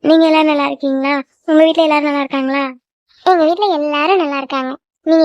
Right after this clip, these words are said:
எங்க ஊர் திருவிழாக்காக வந்திருக்கீங்க, எதையும் கூச்ச போயிட்டு கேட்காமலாம் இருக்காதீங்க. எதா இருந்தாலும் கேளுங்க, நாங்க உங்க வீட்ல உள்ளவங்க மாதிரி எதா இருந்தாலும் செய்வோம்.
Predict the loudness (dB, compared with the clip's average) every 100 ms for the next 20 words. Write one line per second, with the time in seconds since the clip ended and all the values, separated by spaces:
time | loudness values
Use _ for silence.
0 | 2 2 0 0 0 0 -2 -2 0 -2
1 | -4 -6 -6 -6 -2 2 2 0 -2 -2
2 | -2 -2 0 0 0 0 2 0 -2 -2
3 | -2 -6 -12 0 2 2 0 2 2 2
4 | 0 2 0 0 0 2 2 2 2 0
5 | -2 -4 -6 -2 0 2 2 2 0 2
6 | 0 -2